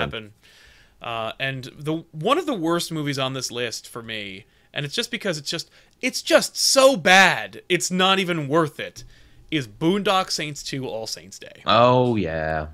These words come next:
Speaker 1: It, okay, so there have been a lot of rumors about Troy Duffy and, like, what a racist, misogynist, bigot, douchebag he is.
Speaker 2: Yeah, yeah.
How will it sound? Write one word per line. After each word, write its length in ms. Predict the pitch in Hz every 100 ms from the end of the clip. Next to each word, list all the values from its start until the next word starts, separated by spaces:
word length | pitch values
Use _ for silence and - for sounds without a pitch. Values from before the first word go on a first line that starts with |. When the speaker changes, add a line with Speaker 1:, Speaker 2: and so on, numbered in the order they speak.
| - _ _ _ _ _ _ -
Speaker 1:
It, 260 | 190 - _ _ _ 180
okay, 300 | 180 165 139
so 240 | - 180
there 100 | 190
have 80 | 269
been 80 | 294
a 60 |
lot 260 | 180 151 147
of 100 | 131
rumors 220 | 135 143
about 160 | 135 123
Troy 280 | - 135 127
Duffy 440 | 113 - 127 127
and, 220 | 117 113
like, 160 | 113 107
what 280 | 107 120 127
a 380 | 120 110 107 104 - -
racist, 600 | 120 127 131 - 135 -
misogynist, 680 | 127 131 117 117 131 113 120
bigot, 460 | 117 117 117 127
douchebag 460 | 117 110 - 143 156
he 180 | 170 180
is. 480 | 185 202 98 98 107
Speaker 2:
Yeah, 380 | 135 143 143 127 -
yeah. 420 | 98 117 - -